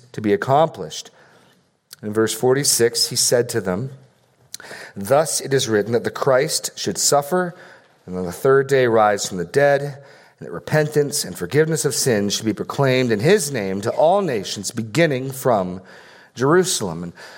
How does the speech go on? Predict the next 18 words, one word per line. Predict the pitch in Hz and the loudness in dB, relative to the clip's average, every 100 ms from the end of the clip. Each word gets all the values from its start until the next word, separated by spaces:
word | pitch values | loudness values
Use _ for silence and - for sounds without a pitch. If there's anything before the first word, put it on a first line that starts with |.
| - | -6
we | 131 143 | 0 4
noted | 160 196 170 139 | 6 6 4 2
how | 135 127 | 4 4
strikingly | 120 - 160 202 - 170 127 117 | 0 0 4 4 2 0 0 0
Jesus | 135 175 160 165 139 - | 2 4 4 2 2 0
summarizes | - - 180 208 190 143 123 110 110 - | 2 4 4 4 4 4 4 2 -2 0
here | 104 110 | 2 2
the | 127 | 2
entire | 131 127 - 180 185 208 208 | 0 0 2 4 4 6 6
Old | 202 196 | 6 4
Testament's | 196 185 - 180 170 - | 2 0 0 -2 -2 0
teaching | 202 214 - 95 95 131 - - - - - | 2 2 2 0 -2 -10 -16 -20 -20 -8 0
on | 139 156 | 2 2
the | |
Messiah | 170 - 208 208 190 117 107 127 - - - | 0 2 4 6 4 4 2 0 -14 -14 -4
in | 151 | -2
three | - 151 160 160 | -2 2 2 2
points. | 170 196 156 95 - - - | 4 2 2 -2 -2 0 -2